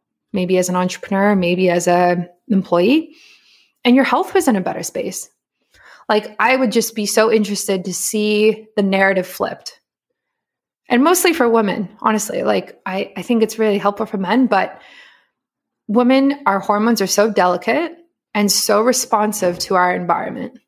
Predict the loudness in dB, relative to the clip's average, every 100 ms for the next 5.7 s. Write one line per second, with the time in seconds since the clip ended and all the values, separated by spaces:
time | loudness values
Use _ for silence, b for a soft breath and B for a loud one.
0 | _ _ _ _ -4 -4 -4 -8 -4 0
1 | 0 0 -2 -8 -6 -6 -4 0 2 2
2 | -2 -10 _ _ _ _ _ _ _ _
3 | _ 2 2 2 0 -2 2 0 0 -8
4 | _ _ _ -2 0 0 2 2 2 0
5 | -2 -4 -2 0 0 -2 -6